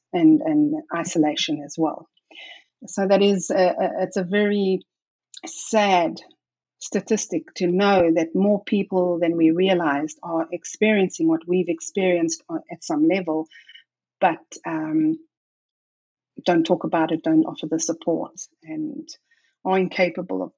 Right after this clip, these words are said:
possibly giving support because they might not have received it themselves. And so if you don't experience what it's like to be supported through something like that, it is very difficult to, to know what to do for another person going through something like that.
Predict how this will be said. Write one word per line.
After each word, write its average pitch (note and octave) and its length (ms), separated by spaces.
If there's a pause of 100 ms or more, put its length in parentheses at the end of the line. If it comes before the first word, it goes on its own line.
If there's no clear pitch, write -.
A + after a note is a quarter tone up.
(100)
possibly E3 420
giving D#3+ 380
support - 540
because - 300
they D#3+ 240
might D#3 300
not E3+ 180
have F3+ 140
received G#3+ 480
it G3+ 100
themselves. F3+ 800 (560)
And E3 140
so E3+ 420
if F3 200
you G3 120
don't F#3+ 300
experience F#3+ 840
what F3 140
it's E3 220
like E3+ 240
to - 100
be D#3+ 140
supported E3 680
through D#3+ 120
something D#3 480
like D3+ 260
that, C#3+ 160 (560)
it F3+ 140
is E3+ 140
very F3 200
difficult E3 580 (120)
to, E3 680
to G3 140
know E3+ 160
what E3+ 180
to F#3 80
do E3+ 140
for F3+ 200
another F#3 380
person D3+ 400
going D3+ 300
through D3 240
something - 440
like - 120
that. - 420